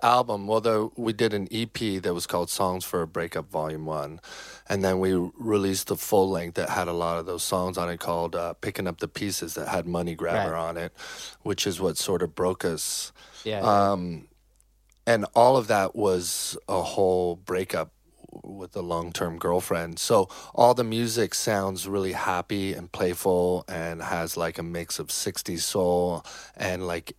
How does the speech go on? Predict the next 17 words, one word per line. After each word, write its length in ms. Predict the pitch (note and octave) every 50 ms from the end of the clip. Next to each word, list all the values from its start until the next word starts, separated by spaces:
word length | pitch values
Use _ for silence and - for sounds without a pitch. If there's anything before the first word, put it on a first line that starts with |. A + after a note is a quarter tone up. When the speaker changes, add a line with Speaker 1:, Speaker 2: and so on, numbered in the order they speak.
| _ -
Speaker 1:
eighties 500 | G#2+ G2+ F#2+ F#2 G2 F#2+ F#2+ F2+ E2+ -
British 600 | - _ - G#2+ F#2+ F2 F2+ E2+ E2 - - -
Northern 440 | G#2 F2+ E2+ E2+ F2 E2+ F2+ E2 E2
soul 360 | - - - G2 F2+ F2 F2
invasion, 640 | E2+ E2+ E2 D#2+ F2+ F2 E2+ F2 E2+ - F2 E2 E2+
when 200 | E2 E2 E2 D#2+
all 240 | - - G2+ F#2 F2+
those 220 | F2+ F#2+ F2+ D#2+ -
Brits 420 | - - G2 F#2 F2+ E2+ - -
from 180 | - - F#2+ F2
the 120 | F2 E2+ -
eighties 380 | - G2+ F#2+ G2 G2+ F2 -
were 140 | G#2 F2+ E2
looking 440 | F2 F2+ G2 G#2 G#2 - A#2+ A2 F#2+
at 140 | E2+ D#2+ -
soul 320 | - - G#2+ F#2 F#2 F2+
music 520 | F#2 F#2+ F#2+ F#2 E2+ - F#2 E2 - -